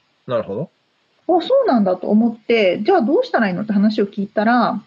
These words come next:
Speaker 1: うん。
Speaker 2: 今って携帯でホットスポットっていう機能があって、
Speaker 1: はいはいはい。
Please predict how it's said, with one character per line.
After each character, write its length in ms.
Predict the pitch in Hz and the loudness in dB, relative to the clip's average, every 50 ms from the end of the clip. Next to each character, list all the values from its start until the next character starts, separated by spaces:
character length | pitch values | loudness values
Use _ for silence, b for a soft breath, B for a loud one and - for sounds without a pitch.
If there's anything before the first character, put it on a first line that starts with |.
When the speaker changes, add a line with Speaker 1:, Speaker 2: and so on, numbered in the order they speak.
| _ _ - - | _ _ -14 -10
Speaker 1:
う 80 | 139 143 | -6 -6
ん。 320 | 135 117 104 90 82 82 _ _ _ _ _ - | -4 -4 -6 -8 -10 -14 _ _ _ _ _ -12
Speaker 2:
今 320 | 349 359 - 466 466 311 | -12 -10 -6 -4 -4 -2
っ 80 | 226 - | -2 -2
て 120 | - - - | -4 -4 0
携 240 | - 285 311 330 - | 0 0 0 0 0
帯 220 | - 330 330 320 320 | 0 0 2 2 2
で 120 | 330 320 | 2 0
ホ 140 | 330 - 277 | 2 0 -4
ッ 80 | 269 - | -4 -4
ト 120 | - 339 | -4 -4
ス 120 | 339 - | -4 -2
ポ 100 | - 381 | -4 -4
ッ 120 | 370 - - | -4 -4 -4
ト 100 | - 180 | -6 -6
っ 40 | - | -6
て 160 | - - 180 | -4 -2 -2
い 60 | 170 | -2
う 60 | 165 | -2
機 120 | - - 190 | -2 -2 -2
能 160 | 175 170 170 | -2 -2 -4
が 160 | - - - | -6 -4 -4
あ 20 | |
っ 120 | 185 185 - _ _ _ | -4 -4 -8 _ _ _
て、 400 | - 240 240 220 208 208 - - _ _ _ _ _ _ _ - | -2 0 2 2 0 0 -2 -8 _ _ _ _ _ _ _ -4
Speaker 1:
は 80 | 139 | -4
い 60 | 98 | -4
は 140 | 87 95 90 | -4 -6 -8
い 60 | 80 | -10
は 100 | - 73 - | -10 -12 -14
い。 120 | - - | -16 -18